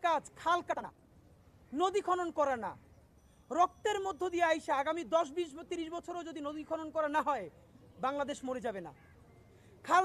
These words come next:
না কাটলেও বাংলাদেশ মরে যাবে না। বাংলাদেশে গণহত্যার বিচার না করলে বাংলাদেশ মরে যাবে। বাংলাদেশের স্বাধীনতা, সার্বভৌমত্ব বাঁচবে কি না, এইটা প্রশ্নটা এখন নির্ভর করছে জুলাই বাঁচার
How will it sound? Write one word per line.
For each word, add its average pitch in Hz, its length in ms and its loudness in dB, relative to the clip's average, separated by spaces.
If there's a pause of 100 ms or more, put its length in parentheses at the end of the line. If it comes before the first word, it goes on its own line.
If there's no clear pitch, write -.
না 349 140 4
কাটলেও 370 380 -2
বাংলাদেশ 330 380 -2
মরে 330 200 0
যাবে 277 220 2
না। 170 60 -6 (880)
বাংলাদেশে 359 460 0
গণহত্যার 392 640 4
বিচার 392 260 2
না 370 100 2
করলে 349 160 -2 (100)
বাংলাদেশ 302 280 -2 (100)
মরে 247 200 -6
যাবে। 156 160 -6 (1000)
বাংলাদেশের 349 540 0
স্বাধীনতা, 359 380 0 (100)
সার্বভৌমত্ব 339 540 -2 (120)
বাঁচবে 277 340 2
কি 339 140 -2
না, 349 60 -2 (920)
এইটা 349 240 0 (100)
প্রশ্নটা 381 400 0 (260)
এখন 349 140 -4 (100)
নির্ভর 330 340 2
করছে 359 160 -6 (100)
জুলাই 294 300 -2
বাঁচার 262 220 -2